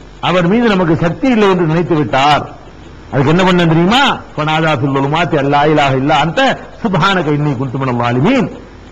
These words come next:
பல இருள்களுக்கு இடையிலே வைத்து, "லா இலாஹ இல்லா அன்த சுப்ஹானக இன்னி குன்து மினல் ஸாலிமீன்" என்று சொல்ல வச்சுட்டேன், "உன்னை தவிர வணக்கத்துக்குரியவன் யாரும் இல்லை,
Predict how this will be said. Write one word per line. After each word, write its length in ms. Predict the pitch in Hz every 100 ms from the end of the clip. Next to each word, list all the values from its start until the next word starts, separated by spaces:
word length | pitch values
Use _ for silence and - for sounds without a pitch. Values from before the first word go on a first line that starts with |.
| -
பல 160 | 156
இருள்களுக்கு 600 | 160 151 254 226 190 123
இடையிலே 320 | 156 165 156 139
வைத்து, 640 | 147 151 220 294 302 - - -
"லா 200 | 127 180
இலாஹ 360 | 262 240 214 196
இல்லா 220 | 175 196
அன்த 220 | 180 160
சுப்ஹானக 520 | 160 165 160 202 214 160
இன்னி 240 | 165 202
குன்து 180 | 175 160
மினல் 260 | 160 156
ஸாலிமீன்" 340 | 151 151 147 139
என்று 180 | 139 147
சொல்ல 180 | 139 147
வச்சுட்டேன், 640 | 131 110 123 147 165 117 - - - -
"உன்னை 220 | 139 151
தவிர 240 | 147 170 180
வணக்கத்துக்குரியவன் 720 | 156 151 156 165 156 160 156
யாரும் 320 | 151 170 202
இல்லை, 400 | 190 214 294 -